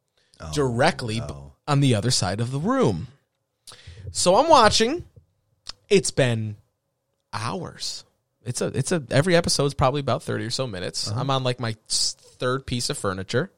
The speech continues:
Speaker 2: I'm building the desk for Lara. And I get done, and we're getting a great, the story isn't that good, but the animation's out of this world about this essentially Japanese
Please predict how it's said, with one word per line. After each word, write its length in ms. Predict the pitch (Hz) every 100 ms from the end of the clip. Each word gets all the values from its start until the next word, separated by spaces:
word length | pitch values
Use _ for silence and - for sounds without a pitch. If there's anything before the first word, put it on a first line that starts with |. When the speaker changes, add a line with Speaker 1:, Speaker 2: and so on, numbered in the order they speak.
| _
Speaker 2:
I'm 80 | 110
building 240 | 104 101 101
the 60 |
desk 420 | - 90 123 -
for 140 | - 147
Lara. 400 | 101 87 110 190 _ _ _ _ _ _
And 100 | 120 123
I 40 |
get 240 | 113 185
done, 260 | 180 139 147
and 80 | 143
we're 100 | 127
getting 320 | 120 160 175
a 60 | 143
great, 800 | 135 131 143 139 160 208 202 151
the 100 | 151
story 420 | - 214 202 214
isn't 240 | 208 208
that 200 | 196 190
good, 280 | 180 196 202 - _
but 160 | 151 131
the 140 | 139
animation's 380 | 151 147 120 113 -
out 200 | 165 175
of 60 |
this 160 | 156 135
world 300 | 143 139 131
about 300 | 120 123 113
this 160 | 113 113
essentially 680 | - 143 135 135 131 123 110 _ _ _ _ _ _
Japanese 1040 | - 147 147 147 147 147 143 139 120 -